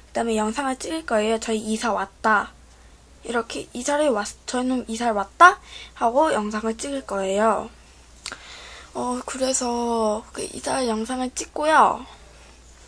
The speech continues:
그리고 이제, 이제 그,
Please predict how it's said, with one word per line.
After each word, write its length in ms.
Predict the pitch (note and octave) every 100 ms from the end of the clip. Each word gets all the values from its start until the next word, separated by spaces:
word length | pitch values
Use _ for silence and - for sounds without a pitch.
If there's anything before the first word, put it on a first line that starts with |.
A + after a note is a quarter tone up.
| - - - - - - -
그리고 400 | - C#4 D4+ D4+
이제, 680 | C#4 D4 D4 C#4 C#4 C#4 B3+
이제 180 | B3 A#3+ -
그, 240 | C4 B3